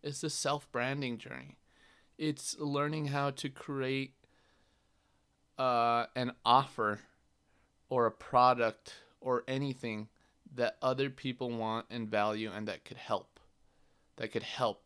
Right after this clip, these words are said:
millions. Or not millions. Maybe a small niche of people, but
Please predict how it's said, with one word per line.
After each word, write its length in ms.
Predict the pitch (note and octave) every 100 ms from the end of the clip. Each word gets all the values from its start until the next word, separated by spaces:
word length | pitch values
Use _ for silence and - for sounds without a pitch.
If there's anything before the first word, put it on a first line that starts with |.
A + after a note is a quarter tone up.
| _
millions. 1000 | - A#2+ B2+ C#3 C#3+ C3 G2 - B2+ - - _ _ _ _ _ _ _ _ _ _ _ _ -
Or 200 | E3+ A3
not 200 | A#3+ A#3
millions. 460 | A3 C4+ E3+ C3 B2+
Maybe 280 | D#3 F3+
a 60 | F#3
small 380 | F3 D#3+ D#3+ E3
niche 380 | D3+ E3 D#3 E3
of 100 | -
people, 320 | D#3+ D#3+ C#3
but 300 | A#2 G#2+